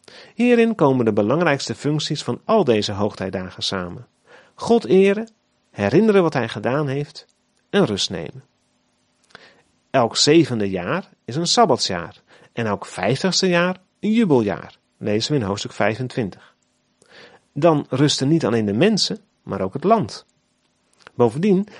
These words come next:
worden in het jubeljaar land en arbeid dat verpacht is, teruggegeven. Op deze en andere manieren worden de feestdagen verbonden met sociale gerechtigheid en zorg voor de zwakkeren.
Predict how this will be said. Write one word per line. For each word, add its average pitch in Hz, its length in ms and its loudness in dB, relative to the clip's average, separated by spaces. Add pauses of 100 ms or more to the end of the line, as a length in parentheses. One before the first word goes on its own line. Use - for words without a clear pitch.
(140)
worden 131 240 4
in 120 80 0
het 120 160 -2
jubeljaar 139 600 0
land 165 440 0
en 113 180 -4
arbeid 170 400 0
dat - 160 -6
verpacht - 520 -6
is, 160 300 -8
teruggegeven. 151 840 -4 (1000)
Op 110 200 -4
deze 139 420 0
en 95 140 -6
andere 147 300 2
manieren 160 540 2 (300)
worden 190 280 2
de 127 100 2
feestdagen 190 720 0
verbonden 165 500 0
met 156 160 -2
sociale 110 480 -4
gerechtigheid 160 840 -6
en 101 160 -10
zorg 107 280 -4
voor - 120 -8
de 127 60 -6
zwakkeren. 196 480 -4